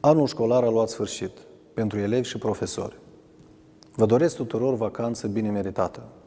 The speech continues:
să acumulați energie și putere pentru noul an școlar. Mâine începe sesiunea de bacalaureat. Felicit toți elevii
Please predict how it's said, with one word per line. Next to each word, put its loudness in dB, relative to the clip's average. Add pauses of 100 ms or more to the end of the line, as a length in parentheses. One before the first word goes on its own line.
(380)
să 0
acumulați 0
energie -2
și -8
putere 2 (440)
pentru 0
noul 0 (120)
an 2
școlar. -4 (960)
Mâine 4
începe 0
sesiunea -4
de -2
bacalaureat. -2 (720)
Felicit 2
toți 2
elevii 0